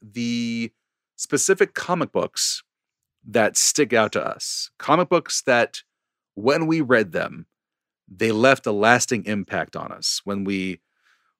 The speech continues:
when we discuss comics, they're the ones we bring up quite frequently. When we have a friend who is asking, "What comic book should I be reading?" we bring up, "All of these or one of them or two of them or what have you."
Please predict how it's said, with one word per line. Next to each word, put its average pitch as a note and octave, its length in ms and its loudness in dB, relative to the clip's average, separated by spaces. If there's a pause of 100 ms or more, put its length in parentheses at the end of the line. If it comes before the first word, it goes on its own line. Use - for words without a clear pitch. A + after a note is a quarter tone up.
(300)
when A2+ 220 0
we G#2+ 580 -2
discuss A#2+ 520 2
comics, D3 520 0
they're C3 160 2
the B2+ 80 0
ones A2+ 320 -2
we A2 80 0
bring G#2 340 0
up G2+ 180 0
quite - 320 -2
frequently. E2 540 -4
When G2+ 300 -2
we F2+ 480 -4 (840)
have B2+ 140 2
a C3 80 6
friend C#3+ 420 4
who A2+ 100 -2
is G#2+ 100 -2
asking, G#2+ 480 0 (280)
"What G#3 240 4
comic D#3 300 0
book B2+ 120 -10
should B2+ 160 -4
I A#2+ 80 2
be G2+ 120 -4
reading?" F#2+ 480 -4 (640)
we G#2+ 260 -4
bring B2+ 400 4
up, A2+ 180 0 (400)
"All A#2+ 200 6
of A2+ 100 4
these A#2 300 2
or G2+ 160 2
one G#2+ 260 0
of G#2 140 0
them G#2 180 4
or G2 80 -2
two A2 240 -2
of G#2 80 6
them F#2 140 -2
or F#2 60 -6
what A#2+ 180 4
have E2+ 260 -2
you." - 160 -16